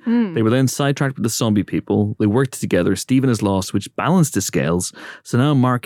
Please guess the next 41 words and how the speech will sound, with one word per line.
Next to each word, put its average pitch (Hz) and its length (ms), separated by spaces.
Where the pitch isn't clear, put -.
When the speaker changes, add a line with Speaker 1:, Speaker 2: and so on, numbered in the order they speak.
Speaker 2:
can 107 120
go 113 160
to 107 80
the 95 160
afterlife 101 480
and 101 160
just 113 240
be 107 120
dead 104 440
now?" 254 260
Speaker 1:
Yeah, 185 160
well, 196 180
presumably 240 380
Mark's 180 260
not 175 80
gonna 165 140
put 165 120
up 156 140
with 165 100
that. 160 220
I 170 100
don't 180 160
think 185 140
there's 160 140
any 160 180
danger 156 420
there. 151 360
But, 185 260
but 220 160
yeah, 269 260
it 220 180
was 277 200
a 277 60
little 262 240
confusing. 226 380
I'm 196 100
not 254 140
quite 240 260
clear 233 220
what 208 280
the, 202 100